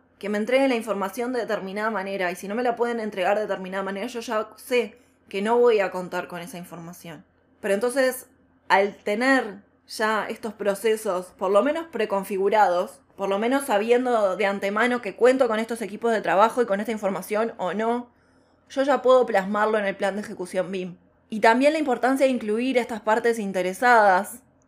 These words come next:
a estos actores involucrados desde el principio de mi proyecto, me permite a mí, si yo tengo un anteproyecto y estoy armando el proyecto ejecutivo para poderlo cotizar y licitar, ya saber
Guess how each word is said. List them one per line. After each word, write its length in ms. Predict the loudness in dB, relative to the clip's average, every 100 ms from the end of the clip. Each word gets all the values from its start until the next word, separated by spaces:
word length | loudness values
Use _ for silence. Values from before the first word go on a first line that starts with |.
| _
a 120 | -4 -2
estos 240 | -2 -2
actores 420 | -2 2 2 2
involucrados 840 | 2 -2 -2 2 6 6 6 -2 -10
desde 240 | -10 -6
el 80 | -6
principio 720 | -6 -8 -6 -4 -4 0 2
de 80 | 2
mi 80 | 0
proyecto, 640 | -4 -4 -4 -2 -2 -2 -4 -16 -6
me 120 | 0
permite 580 | 2 2 2 0 2 0
a 100 | 2
mí, 400 | 0 -2 -4 -12 _ _ _ _
si 140 | -6
yo 120 | -4
tengo 220 | -2 0 2
un 140 | 2
anteproyecto 800 | 0 -2 -4 -2 0 0 0 -2
y 100 | -2
estoy 300 | -4 -2 2
armando 360 | 2 2 -2 -2
el 40 |
proyecto 320 | -2 -4 -8
ejecutivo 560 | -8 -8 -8 -4 2 2
para 220 | 2 0
poderlo 480 | 0 0 4 6 6
cotizar 520 | 0 -8 0 4 4
y 80 | 2
licitar, 680 | -4 -12 0 4 4 2 -8 _
ya 240 | 0 0
saber 600 | 2 4 4 8 6 4